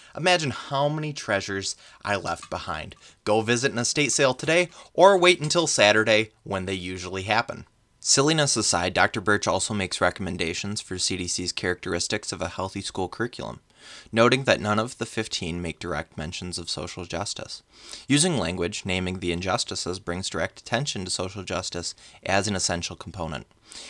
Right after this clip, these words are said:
Integrating social justice into the curriculum allows students to better bolster an understanding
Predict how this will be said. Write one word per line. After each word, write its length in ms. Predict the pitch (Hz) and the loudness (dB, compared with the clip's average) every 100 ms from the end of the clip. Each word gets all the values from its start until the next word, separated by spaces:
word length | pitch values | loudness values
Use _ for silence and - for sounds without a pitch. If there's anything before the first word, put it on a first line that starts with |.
| - | -6
Integrating 460 | 127 139 143 135 131 | -2 2 4 2 0
social 380 | 131 123 - | -2 -2 -4
justice 480 | 104 104 - 123 - | 2 4 4 0 -2
into 180 | 110 95 | -2 -4
the 80 | 104 | -6
curriculum 540 | - 120 - 143 147 | -2 -4 -2 -4 -2
allows 300 | 98 76 90 | -2 0 -2
students 540 | - 101 98 - - - | -2 -4 -6 -8 -10 -10
to 120 | - | -4
better 300 | 85 82 87 | -2 -2 -2
bolster 440 | 76 76 87 - | -4 -4 -4 -4
an 60 | 90 | -2
understanding 640 | 85 85 - 90 85 92 | -4 -4 -6 -6 -6 -6